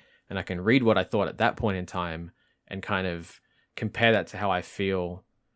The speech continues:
when it, you know, when I finish the game or at a later point in the game, and kind of edit those thoughts and then kind of go back over them again. And it's like, e-, you know, everyone's gonna be different. Everyone's brain works differently and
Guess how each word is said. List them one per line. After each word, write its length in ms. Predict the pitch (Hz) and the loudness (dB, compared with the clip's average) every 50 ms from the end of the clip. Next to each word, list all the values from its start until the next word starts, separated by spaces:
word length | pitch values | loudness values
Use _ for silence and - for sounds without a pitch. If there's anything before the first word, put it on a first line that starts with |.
| _ _ _ _ - | _ _ _ _ -12
when 200 | 101 98 95 90 | -8 -6 -6 -6
it, 120 | 85 - _ _ - | -8 -10 _ _ -8
you 140 | 123 113 | -4 -4
know, 120 | 98 90 87 | -2 -2 -2
when 120 | 95 92 | -2 -2
I 80 | 82 82 | -2 -2
finish 340 | - - 131 131 123 - - | 0 2 4 4 2 2 -2
the 100 | 101 90 | -4 -4
game 340 | 87 80 69 60 80 98 - _ _ _ _ _ | -4 -6 -6 -8 -10 -14 -18 _ _ _ _ _
or 400 | - 95 90 87 87 82 71 - - | -6 -4 -4 -2 -4 -4 -6 -6 -4
at 80 | 95 | -4
a 60 | 90 90 | -2 0
later 220 | 98 107 110 104 | 2 2 2 2
point 220 | - 107 98 87 | 0 -4 -6 -6
in 60 | 80 80 | -6 -8
the 80 | 82 | -8
game, 400 | 82 87 85 85 80 85 85 107 - _ _ _ _ _ _ - | -8 -8 -8 -6 -8 -10 -10 -14 -16 _ _ _ _ _ _ -12
and 120 | - 95 | -10 -6
kind 200 | - 110 104 92 | -4 -2 -2 -2
of 60 | - - - | -4 -4 -2
edit 240 | 107 110 110 95 - | 0 2 2 0 0
those 280 | 101 92 90 87 - | -2 -4 -4 -4 -6
thoughts 460 | - - 98 92 85 76 - - - 80 | -6 -4 -2 -2 -2 -4 -6 -8 -10 -8
and 260 | 80 80 78 78 - _ _ _ _ _ _ _ _ _ - | -8 -8 -10 -12 -16 _ _ _ _ _ _ _ _ _ 0
then 220 | - 110 104 104 | 2 2 2 2
kind 160 | - 107 95 | 0 -2 -4
of 60 | 87 - | -2 -2
go 100 | 101 95 | -2 0
back 220 | 85 98 98 - | 0 0 0 0
over 160 | 110 101 98 98 | 0 0 0 0
them 120 | 95 87 | -2 -4
again. 520 | 87 85 87 - 101 104 101 95 92 87 | -4 -6 -4 -2 0 0 0 0 -2 -4
And 420 | 82 - - 92 90 90 90 87 - _ _ _ _ _ | -6 -6 -6 -6 -6 -6 -6 -8 -10 _ _ _ _ _
it's 400 | - - 85 - - - - - _ _ _ | -6 -6 -6 -4 -6 -8 -8 -8 _ _ _
like, 320 | - 104 95 - - - - - _ _ _ _ _ _ _ - | -6 -4 -4 -6 -8 -16 -20 -20 _ _ _ _ _ _ _ -6
e-, 60 | 107 - - - - | -4 -4 -4 -4 -2
you 80 | 160 127 | -2 0
know, 60 | 104 | 2
everyone's 340 | 104 117 113 113 104 101 - | 2 2 2 2 0 0 0
gonna 140 | - 101 | -2 -2
be 100 | 92 87 | -2 -2
different. 340 | 85 - 113 104 - 101 87 92 | -2 -2 -2 -2 -2 -2 -4 -4
Everyone's 260 | 92 95 85 85 85 | -4 -4 -6 -8 -2
brain 260 | - 131 131 139 123 | 0 2 2 4 4
works 320 | 107 92 82 - - - - _ - | 2 2 0 -2 -6 -10 -12 _ -8
differently 480 | 98 87 - 101 76 90 90 90 90 | -8 -6 -6 -6 -6 -4 -4 -4 -4
and 200 | 87 85 85 82 | -4 -6 -8 -12